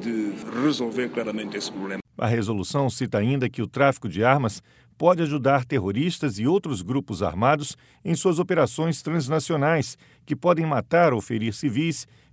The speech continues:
Speaker 2: criar instabilidade e outros desafios para governos e prejudicar uma solução para conflitos. O documento pede também a todas as partes envolvidas em conflitos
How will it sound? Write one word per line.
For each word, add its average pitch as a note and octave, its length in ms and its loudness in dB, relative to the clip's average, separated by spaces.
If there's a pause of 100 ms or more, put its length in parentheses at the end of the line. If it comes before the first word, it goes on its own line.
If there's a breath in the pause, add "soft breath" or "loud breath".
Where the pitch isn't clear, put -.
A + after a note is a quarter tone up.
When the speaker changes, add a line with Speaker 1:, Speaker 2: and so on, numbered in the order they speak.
Speaker 2:
criar B2+ 360 6
instabilidade A#2 1000 2
e A#2+ 180 -4
outros F3+ 360 2
desafios D3 640 -2
para G2+ 200 -4
governos E3 600 0 (340 soft breath)
e A2+ 100 -4
prejudicar C#3+ 840 2
uma G2 140 0
solução B2+ 520 -2
para G2 160 -2
conflitos. B2+ 600 -2 (420 soft breath)
O A#2 80 -4
documento B2 560 0
pede C3 380 0
também A2 400 -2
a G2 60 0
todas E3+ 320 0
as C#3+ 160 -2
partes A#2 340 -2
envolvidas G2 520 -2
em C#3+ 120 -4
conflitos D3+ 600 -2